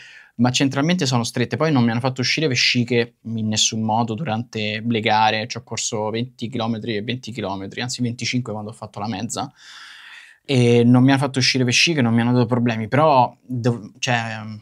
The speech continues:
eh, ci hanno messo un po' ad ammorbidirsi e a prendere la forma del piede, questa è una cosa che, che non, che non mi fa impazzire. E poi forse tra le tre questa è quella che ho trovato un po' più duretta, un, un po' più duretta come sensazione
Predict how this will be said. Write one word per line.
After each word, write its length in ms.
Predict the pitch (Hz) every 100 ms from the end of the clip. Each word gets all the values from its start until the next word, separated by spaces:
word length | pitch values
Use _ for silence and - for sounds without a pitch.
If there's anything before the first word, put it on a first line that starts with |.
| _ _ - -
eh, 840 | 98 101 95 - 82 - 98 80
ci 80 | -
hanno 100 | 135
messo 200 | 131 147
un 80 | 139
po' 100 | 151
ad 80 | 139
ammorbidirsi 920 | 131 117 123 123 127 127 - 139 127
e 60 |
a 80 | 123
prendere 320 | - 117 117 113
la 40 |
forma 260 | 117 117 113
del 140 | 113
piede, 320 | - 110 107
questa 240 | 110 113 107
è 20 |
una 80 | 104
cosa 200 | 104 101
che, 180 | 110 104
che 100 | 107
non, 240 | 107 110 113
che 100 | 120
non 100 | 113
mi 80 | 117
fa 100 | 110
impazzire. 640 | 110 120 - 107 90 92 - - - - - _
E 120 | - 131
poi 180 | 165
forse 440 | 160 165 165 - 135
tra 200 | 131 123
le 140 | 127
tre 340 | 127 143 170 - _ _ _ _ _ _ _ - -
questa 240 | 135 135
è 40 |
quella 180 | 127 120
che 60 | 117
ho 60 |
trovato 320 | 117 120 117 117
un 120 | 120
po' 160 | 131
più 640 | 131 135 127 131 135 135 131 127 - _
duretta, 800 | 135 139 123 - - 104 110 _ _
un, 160 | 123 127
un 120 | 127
po' 140 | 127 127
più 140 | 135
duretta 380 | 127 123 123 117
come 160 | 117 113
sensazione 1200 | - 117 - 117 - 113 110 110 110 107 104 107